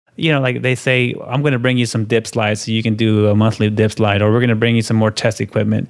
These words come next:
the next month." And then all of a sudden you got two or three months without us being able to, you know, do the testing without the proper tools and supplies. So I, I would say that, uh,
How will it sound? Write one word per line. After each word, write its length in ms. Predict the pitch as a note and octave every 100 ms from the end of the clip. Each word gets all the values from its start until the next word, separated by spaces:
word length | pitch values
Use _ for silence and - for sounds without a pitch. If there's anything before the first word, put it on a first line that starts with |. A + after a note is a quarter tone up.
| -
the 120 | A2+
next 260 | A#2 A2+ -
month." 300 | G#2 F#2+ -
And 240 | B2 A#2+
then 220 | B2+ B2+ B2+
all 160 | A#2+
of 60 | B2
a 60 |
sudden 280 | A#2+ B2+ A#2+
you 100 | A#2+
got 200 | A#2+ A#2
two 140 | - C3
or 20 |
three 180 | A#2+ A#2
months 320 | B2 A#2+ -
without 340 | A#2 A2+ A2
us 280 | A2 A2+ A2
being 200 | - A#2
able 200 | A#2 G#2+
to, 100 | G2 -
you 120 | -
know, 60 | A2
do 140 | A#2+
the 80 | A2+
testing 500 | - A#2+ A2 G2+ G2 - -
without 240 | A#2+ A#2
the 60 | A2
proper 500 | - A2+ A2 A2 G#2+ -
tools 300 | D3 A2+ G#2
and 100 | G#2+
supplies. 480 | A2 B2 G#2+ G#2 - - _ _
So 360 | - C#3+ B2 C3 - - -
I, 100 | C#3
I 140 | C#3+
would 180 | F3+ D#3+
say 200 | D3+ C#3+
that, 300 | B2+ A#2+ A#2
uh, 220 | A#2+ A2+